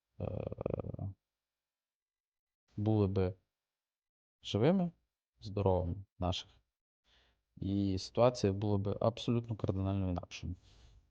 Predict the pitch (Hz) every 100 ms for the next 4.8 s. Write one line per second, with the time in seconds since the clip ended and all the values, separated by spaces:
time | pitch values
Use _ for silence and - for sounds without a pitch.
0 | _ _ _ _ _ 98 95 95 95 120
1 | 147 160 147 123 110 - 107 101 95 95
2 | - - - _ _ _ _ _ _ _
3 | - - 107 101 98 98 98 95 95 98
4 | 98 95 92 104 101 98 92 -